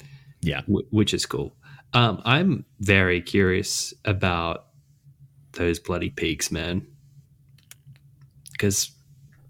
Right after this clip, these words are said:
Speaker 2: Rock has a few sus lines a bit later. Like, him and Sigzil, like, talking about how far they've traveled and stuff. I'm like, "How do you guys know all this?" Like, Rock l-, knows a lot. Do, don't you get that sense that Rock is really clued in?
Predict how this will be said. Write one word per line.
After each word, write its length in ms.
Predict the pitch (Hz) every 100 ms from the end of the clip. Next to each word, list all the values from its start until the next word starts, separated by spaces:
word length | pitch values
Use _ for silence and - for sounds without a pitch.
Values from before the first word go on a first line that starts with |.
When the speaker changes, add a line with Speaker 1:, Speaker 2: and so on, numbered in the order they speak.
| -
Speaker 2:
Rock 240 | 117 123 165
has 140 | 123
a 40 |
few 220 | 92 - 87
sus 300 | - 85 85
lines 300 | 82 85 82
a 40 |
bit 160 | - -
later. 340 | 64 64 - - - _ _ _ -
Like, 140 | 104
him 180 | 113 117
and 80 | 101
Sigzil, 540 | - 90 104 117 139 -
like, 140 | 95
talking 240 | 98 92 95
about 160 | 92
how 100 | 87
far 240 | 82 82 82
they've 160 | 87
traveled 300 | - 92 101
and 160 | 113 110
stuff. 300 | - 120 135
I'm 180 | - 95
like, 280 | 85 131 - _ _ - - - - - - _ _ - - - - _ -
"How 160 | - 95
do 80 | 113
you 80 |
guys 240 | 101 71 -
know 140 | 92
all 120 | 73 65
this?" 420 | 62 - - - - - _ _ - - -
Like, 140 | 104 104
Rock 320 | 120 160 -
l-, 100 | 117 -
knows 340 | 113 117 104
a 80 | 95
lot. 460 | 87 82 80 58 -
Do, 120 | 120
don't 200 | 127 139
you 60 | 202
get 140 | 160
that 160 | 110 87
sense 240 | - 107
that 120 | 107 90
Rock 300 | 95 95 95
is 160 | 85
really 400 | 87 87 85 87
clued 260 | - 92 90
in? 280 | 92 120